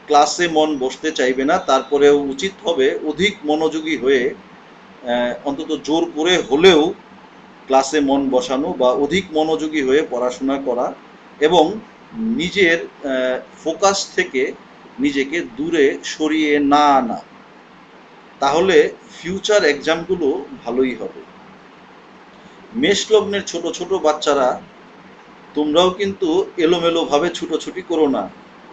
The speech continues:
কারণ তোমাদের হাতে পায়ে ব্যথা পাওয়ার সম্ভাবনা রয়েছে বছরটিতে। বাইকারদের জন্য বলছি,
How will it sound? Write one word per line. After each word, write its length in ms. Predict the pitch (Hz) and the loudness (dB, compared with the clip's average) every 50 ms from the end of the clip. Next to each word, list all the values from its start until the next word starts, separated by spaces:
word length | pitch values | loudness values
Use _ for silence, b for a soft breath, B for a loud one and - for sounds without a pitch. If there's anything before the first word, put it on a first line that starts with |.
| - - - - - | -20 -20 -20 -2 4
কারণ 420 | - 151 156 156 143 131 127 135 135 - - - | 4 6 8 8 6 6 2 -2 -6 -10 -12 -8
তোমাদের 420 | 131 131 139 147 147 165 170 160 | -2 0 0 0 2 2 0 0
হাতে 400 | - - 107 117 123 - 170 175 | 0 -2 -6 -8 -6 -4 -4 -4
পায়ে 300 | 170 175 170 165 170 165 | 0 0 0 0 2 0
ব্যথা 260 | 139 127 120 - 147 | 0 -2 -2 -2 -4
পাওয়ার 260 | 143 147 156 170 190 | -2 0 0 0 0
সম্ভাবনা 600 | 180 - - 127 131 127 139 147 156 165 170 170 | -2 -4 -6 -6 -4 -2 -2 -2 -2 -2 -2 -2
রয়েছে 400 | 151 135 127 143 156 151 - 143 | 0 2 2 2 2 0 -4 -6
বছরটিতে। 600 | 139 135 131 123 - 131 - - - 117 - - - - - - - - - - - - - - - - - - - - - - - - - - - - | -6 -6 -8 -8 -10 -12 -16 -16 -18 -20 -18 -18 -20 -20 -20 -20 -20 -20 -20 -20 -20 -20 -20 -20 -20 -20 -20 -20 -20 -20 -20 -20 -20 -20 -20 -6 2 4
বাইকারদের 580 | 151 165 175 175 202 196 196 - 196 190 - | 6 6 6 4 2 2 6 6 6 6 6
জন্য 240 | - 160 156 147 143 | 2 -2 -2 0 0
বলছি, 540 | 135 113 113 113 113 113 - - 104 - | -2 -2 -4 -6 -8 -10 -10 -10 -10 -10